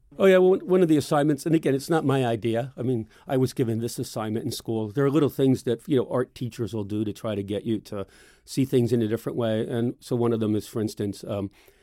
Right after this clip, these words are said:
you come for critique one day and, and everyone hangs their work upside down on the wall. So you can look at it more abstractly and be less in, less into what it is. And also, you know, th-, that idea that, you know, which is kind of a basic art school idea, that if it's good composition, it should work, like,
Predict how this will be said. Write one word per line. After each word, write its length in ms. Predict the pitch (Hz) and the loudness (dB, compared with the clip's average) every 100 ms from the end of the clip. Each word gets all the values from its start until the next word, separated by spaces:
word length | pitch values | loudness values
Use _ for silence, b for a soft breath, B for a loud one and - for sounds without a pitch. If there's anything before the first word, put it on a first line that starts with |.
| b | b
you 120 | 131 | -8
come 180 | 127 131 | -2 -2
for 100 | 123 | -4
critique 320 | 123 131 135 120 | -6 -4 -4 -2
one 120 | 117 | 0
day 220 | 110 110 | 0 0
and, 120 | 110 | -2
and 140 | 127 113 | -2 -2
everyone 300 | 113 113 101 | 0 0 -2
hangs 240 | 104 110 | -2 -2
their 100 | 117 | -2
work 220 | 104 104 - | -6 -6 -8
upside 360 | - - 101 | -8 -6 -6
down 260 | 98 101 101 | -4 -4 -4
on 100 | 101 | -4
the 80 | 101 | -4
wall. 460 | 98 95 95 92 b b | -2 -2 -2 -4 b b
So 120 | b 131 | b -6
you 60 | |
can 160 | - 127 | -2 0
look 160 | 135 | 0
at 60 | 156 | -2
it 80 | 131 | -2
more 120 | 120 | -4
abstractly 480 | 110 - 117 123 110 | -4 -6 -8 -4 -4
and 80 | 104 | -2
be 100 | 110 | -2
less 240 | 107 - | -4 -6
in, 260 | - 123 123 | -4 -2 -2
less 260 | 156 120 - | -2 -4 -2
into 240 | 127 120 | -4 -2
what 120 | 123 117 | -4 -2
it 80 | |
is. 200 | 147 135 - | -2 -4 -2
And 120 | 135 | 0
also, 380 | 156 - 151 131 b b b - | 0 2 0 0 b b b 0
you 80 | |
know, 100 | 139 | 0
th-, 220 | 113 123 - | 0 -4 -8
that 220 | - 135 127 | -2 0 2
idea 420 | 123 113 123 120 | 0 0 2 2
that, 220 | 110 110 | 0 -2
you 100 | 131 | 0
know, 200 | 113 107 | 0 0
which 200 | 113 113 | -2 -4
is 80 | 104 | -8
kind 160 | - 110 | -4 -4
of 60 | |
a 60 | 101 | -2
basic 340 | 110 107 - | -4 -6 -6
art 140 | 110 113 | -8 -8
school 220 | - 104 | -8 -6
idea, 240 | 107 110 | -4 -6
that 180 | 101 - - | -6 -10 -6
if 140 | 123 | -6
it's 120 | 131 | -4
good 160 | - 143 | -2 -2
composition, 560 | - 143 110 175 - 135 | -2 -4 -2 -2 0 -2
it 80 | - | -2
should 140 | - | -6
work, 240 | 113 117 - - | -6 -6 -8 -10
like, 160 | 117 | -10